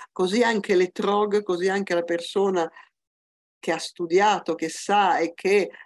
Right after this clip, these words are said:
aiuta e che fa, deve sapere, deve capire che riceve, che lui è così perché riceve da ognuno,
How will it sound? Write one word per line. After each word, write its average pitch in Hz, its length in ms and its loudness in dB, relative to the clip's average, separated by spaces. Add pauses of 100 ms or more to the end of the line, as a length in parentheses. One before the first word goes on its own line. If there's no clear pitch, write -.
(100)
aiuta 180 500 -2
e 170 40 -4
che 165 120 -6
fa, 170 440 0 (640)
deve 202 400 4
sapere, 208 640 0
deve 190 220 2
capire 220 580 -2 (260)
che 240 400 2 (100)
riceve, 247 960 2 (360)
che 190 160 0
lui 240 240 0
è 240 140 -4
così 214 360 0
perché 214 420 0
riceve 240 720 0
da 196 120 4
ognuno, 190 640 2